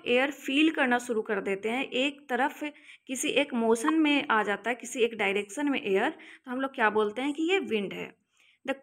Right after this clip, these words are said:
cooler air over the water start moving across the coastline from sea to land, this is called sea breeze। मतलब सी से लैंड की ओर,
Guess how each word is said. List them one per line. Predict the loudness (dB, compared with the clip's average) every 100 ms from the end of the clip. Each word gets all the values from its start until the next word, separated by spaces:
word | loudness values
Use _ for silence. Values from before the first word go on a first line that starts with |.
| 2
cooler | 6 4 4
air | 2 4 2
over | 2 2 2
the | 2 4
water | 4 4 -4
start | -6 2 2 4 2
moving | 0 0 -4
across | -6 -2 -2 -2 -2
the | 0 0 -2 -20 _ _ -4
coastline | -2 -2 2 2 2 -4
from | -2 -2 -2
sea | -4 -4 -4 -4
to | -2
land, | 0 0 -2
this | -6 -10 -8
is | -8
called | -2 -4
sea | -2 -2 -2 -2
breeze। | -2 -4 -8 -20 _ -12
मतलब | -6 -6
सी | -4 2 2
से | 2 0 2
लैंड | 6 6 4
की | -2 -6
ओर, | -8 -8